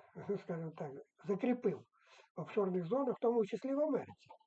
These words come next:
От о чому говорить. Де тільки міг, там в Європі, кругом розкидано. І тут виходить отака, скажімо, ну,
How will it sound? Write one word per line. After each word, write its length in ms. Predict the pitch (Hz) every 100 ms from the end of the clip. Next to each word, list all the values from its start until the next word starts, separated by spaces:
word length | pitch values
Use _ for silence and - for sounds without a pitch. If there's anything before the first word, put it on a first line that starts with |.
| _ _ _ _ _ _ -
От 280 | 165 151
о 40 | 117
чому 220 | - 110
говорить. 420 | 110 107 110 _ _ _ _ _ _ _
Де 140 | 147 196
тільки 300 | 202 190 220
міг, 220 | 165 117
там 140 | 113
в 60 | 120
Європі, 500 | 156 156 220 196 185 _ _ _ _ _
кругом 300 | - 175 185
розкидано. 540 | 156 147 - 127 120 117 _ _ - _ _ _ _ _ _ _ _ _ _ _
І 80 | 139 -
тут 240 | 262 - -
виходить 520 | 214 190 247 254 240
отака, 400 | 196 - - 226
скажімо, 360 | - 220 220 214 _ _ _ _ _ _ _ _ _ _ _ 640 _ _ _ _ _ - - - - - - - _ -
ну, 220 | 208 208